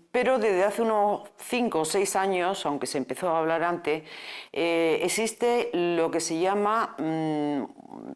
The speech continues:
sensibilidad al gluten no celíaca.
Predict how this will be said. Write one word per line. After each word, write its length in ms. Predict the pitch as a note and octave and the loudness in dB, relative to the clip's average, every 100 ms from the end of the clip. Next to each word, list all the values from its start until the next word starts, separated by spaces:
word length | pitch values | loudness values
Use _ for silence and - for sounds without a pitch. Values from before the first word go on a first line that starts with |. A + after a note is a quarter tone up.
| - | -8
sensibilidad 1080 | - F#3 F3+ F3+ E3 D#3+ F3 F3+ A#3 - - | 0 0 2 0 0 2 4 4 2 -4 -4
al 160 | C#3+ D3+ E3+ | 0 0 0
gluten 460 | G3 G3 G#3 G#3 - | 0 0 -2 -2 -4
no 220 | D3+ D#3 | -2 -2
celíaca. 640 | - C3 G2+ F#2+ - B1 | -4 -6 -4 -6 -6 -8